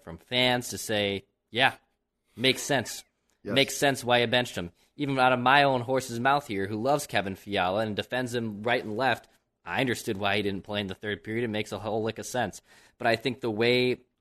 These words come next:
Speaker 1: and for whatever that conversation, whatever transpired there, I think it was incredible for Kevin to own up to it.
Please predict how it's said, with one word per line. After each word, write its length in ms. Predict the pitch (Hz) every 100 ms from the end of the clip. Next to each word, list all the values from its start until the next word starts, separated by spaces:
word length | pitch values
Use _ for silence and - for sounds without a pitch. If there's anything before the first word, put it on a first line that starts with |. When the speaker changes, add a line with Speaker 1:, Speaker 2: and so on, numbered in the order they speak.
| -
Speaker 1:
and 120 | 117 113
for 120 | 113
whatever 240 | 120 127
that 180 | 120 113
conversation, 680 | - 120 113 120 113 113 104
whatever 420 | 110 113 107 101 _ _
transpired 600 | - 113 101 - 104 104
there, 220 | 90 87 - _ _ _ -
I 120 | 113
think 180 | - 101
it 40 |
was 180 | 107 104
incredible 420 | 104 - 113 107
for 140 | 101 101
Kevin 300 | 117 107 104
to 100 | 113
own 180 | 98 104
up 180 | 139
to 160 | - 160
it. 160 | 170